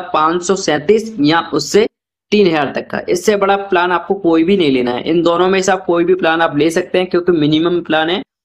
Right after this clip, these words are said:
और मैं आपके सामने इसमें एक plan भी बाय करूंगा। सबसे पहले हम recharge की बात कर लेते हैं, रिचार्ज कैसे करना है, उसके बाद विड्रॉल कैसे करना है, सारा कुछ मैं आपको इस video को आपको live दिखाऊंगा।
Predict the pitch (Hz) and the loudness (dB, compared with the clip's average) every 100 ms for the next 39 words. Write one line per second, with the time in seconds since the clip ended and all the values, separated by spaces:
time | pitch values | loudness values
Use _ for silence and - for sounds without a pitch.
0 | _ - 180 208 190 - 202 202 180 185 | _ -2 0 0 0 -2 -2 0 0 0
1 | 185 190 190 - 165 165 175 165 160 151 | 0 0 0 0 0 2 2 2 2 0
2 | 156 180 160 - 165 160 170 151 135 156 | 0 0 -2 -2 0 0 0 0 2 2
3 | 160 160 147 143 151 139 175 170 151 151 | 2 2 2 2 0 2 2 0 2 0
4 | 135 135 143 139 143 165 - _ _ 175 | 2 0 0 0 -2 -4 -6 _ _ -6
5 | - 208 196 165 160 185 196 190 185 175 | 0 2 2 0 0 0 0 0 0 0
6 | 185 185 175 175 190 185 185 165 - 190 | 0 0 0 0 -2 -2 0 -2 0 -2
7 | 185 165 165 165 151 - 170 151 139 147 | 0 0 0 0 -2 -2 0 2 0 0
8 | 143 143 139 175 | -2 -2 0 -2